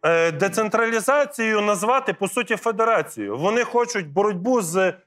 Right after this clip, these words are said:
е, патріотами, боротьбу з, е, воїнами ато, тими, хто спас цю країну, назвати боротьбою з злочинністю і так далі.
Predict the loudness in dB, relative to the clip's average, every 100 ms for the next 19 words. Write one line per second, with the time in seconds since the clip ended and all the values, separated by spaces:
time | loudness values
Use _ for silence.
0 | -2 0 2 2 0 -2 0 2 2 2
1 | 0 0 2 2 2 0 -2 -2 0 2
2 | 2 2 0 -2 -8 _ 0 0 2 2
3 | 0 2 0 2 0 0 -2 0 -2 0
4 | -2 -2 0 0 0 -6 -2 -2 0 0
5 | 0 0 -2 -2 0 2 2 2 2 2
6 | -2 -4 -2 -2 -2 -6 -10 _ -8 -4
7 | -2 -4 0 0 2